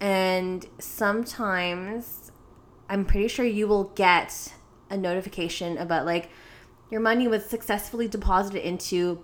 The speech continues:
blank in capital letters, what your name is on your bank account. So gotta be careful with that.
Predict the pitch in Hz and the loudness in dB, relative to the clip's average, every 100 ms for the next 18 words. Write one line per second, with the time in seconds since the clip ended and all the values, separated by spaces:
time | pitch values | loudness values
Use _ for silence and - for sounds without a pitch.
0 | - 233 247 208 185 208 196 220 190 226 | 2 8 8 8 2 0 -2 2 2 4
1 | 190 185 170 147 - - 165 175 175 170 | 2 4 2 0 -4 -2 -2 0 -2 -2
2 | 170 165 135 143 139 156 151 135 131 160 | 0 -2 -2 -4 -2 -2 -2 -4 -6 -8
3 | - 127 101 - - 151 147 151 151 - | -8 -8 -8 -8 -4 -2 0 -4 -8 -20
4 | - - - - - - - - - - | -20 -20 -20 -20 -20 -20 -20 -20 -20 -20
5 | - 214 214 240 - 202 190 160 151 127 | 4 6 6 2 0 0 0 -4 -2 0
6 | 110 73 | -2 -4